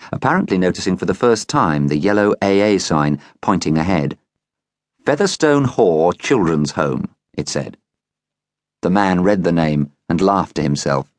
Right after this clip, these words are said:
"It's hard to believe it's pronounced Fanshawe, isn't it?" he remarked. "That's what everyone says," Sylvia replied. But the car was already moving on,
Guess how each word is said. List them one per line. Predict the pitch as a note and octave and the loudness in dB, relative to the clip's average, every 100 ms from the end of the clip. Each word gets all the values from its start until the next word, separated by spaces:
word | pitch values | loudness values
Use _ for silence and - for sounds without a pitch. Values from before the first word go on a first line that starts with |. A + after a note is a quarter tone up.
| _ _ _ _ _ _ - | _ _ _ _ _ _ -6
"It's | G2 | -2
hard | D#3 F3 A#2+ | 2 2 2
to | A#2 | 2
believe | A2+ A#2+ E3 B2+ | 2 4 4 4
it's | G2+ - | 0 0
pronounced | G#2 A2+ G2+ - | 0 0 -2 -6
Fanshawe, | - B2+ D3 A2+ G#2 F#2+ D#2+ A2 | -4 0 2 0 0 0 2 2
isn't | C#3+ A2+ | 4 2
it?" | F2 - _ _ _ _ _ - | 0 -6 _ _ _ _ _ -4
he | |
remarked. | D#2 D2+ C#2 G1+ - _ _ _ _ _ _ _ _ _ - | 0 0 0 -4 -14 _ _ _ _ _ _ _ _ _ -2
"That's | G#3 A3 F#3 | 0 2 2
what | F#3 | 4
everyone | A3 G#3 E3 B2+ A2+ | 6 6 6 4 2
says," | - A2+ F#2+ - _ _ _ _ _ _ _ - | 2 2 0 -4 _ _ _ _ _ _ _ -10
Sylvia | - E2 D#2+ | -2 0 0
replied. | D2+ D2 D#2 D2 D2+ _ _ _ _ _ _ _ _ _ _ _ _ _ | 0 0 0 0 -4 _ _ _ _ _ _ _ _ _ _ _ _ _
But | G#2+ | -2
the | A#2 | 0
car | B2+ D#3 F#2 D#2 | 0 0 2 0
was | E2+ | 2
already | G2+ F#2 G#2 E2 | 2 4 2 2
moving | D#2 D#2+ D#2 E2 | 0 0 0 0
on, | D#2 C#2 | 2 0